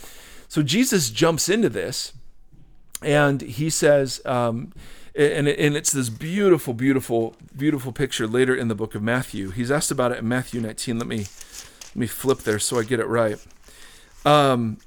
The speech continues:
Jesus is brought into this, and he says, "Haven't you read?" So some Pharisees, so it's the Pharisees, all right, come to test Jesus. "Is it lawful for a man to divorce his wife for any and every reason?" So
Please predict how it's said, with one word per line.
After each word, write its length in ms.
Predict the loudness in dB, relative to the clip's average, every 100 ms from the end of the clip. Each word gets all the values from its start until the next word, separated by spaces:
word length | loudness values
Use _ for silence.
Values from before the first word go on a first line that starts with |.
| -4
Jesus 400 | 0 2 2 0
is 80 |
brought 200 | 2 4
into 200 | 6 4
this, 380 | 2 0 -4 -8 -12 -4
and 120 | 0
he 40 | 0
says, 600 | 2 4 6 4 0 -6
"Haven't 380 | 2 6 8 6
you 180 | 0 0
read?" 520 | 4 6 6 2 -2 -8 -20 -20 -20 -20 -20 -20 -18 -16 -16 -16 -18 -18 -20 0
So 140 | 4
some 200 | 6 6
Pharisees, 680 | 10 10 10 8 4 -4 0
so 140 | 2
it's 120 | 2
the 80 | -4
Pharisees, 560 | 4 4 6 2 -6 -2
all 60 |
right, 180 | 0 0
come 260 | -2 2 2
to 100 | 2
test 400 | 0 2 2 2
Jesus. 500 | -2 -4 -4 -6 -10 -18 -20 -20 -12 6
"Is 160 | 8
it 120 | 8
lawful 460 | 4 6 6 4 2
for 220 | 4 2
a 60 | 4
man 240 | 4 0
to 100 | 0
divorce 360 | -2 2 2 2
his 160 | -2 -2
wife 200 | -2 -2
for 140 | -4
any 160 | -2 -2
and 80 | -2
every 220 | -2 -4
reason?" 380 | -2 -4 -6 -12 -20 -20 -20 -20 2
So 380 | 10 10 10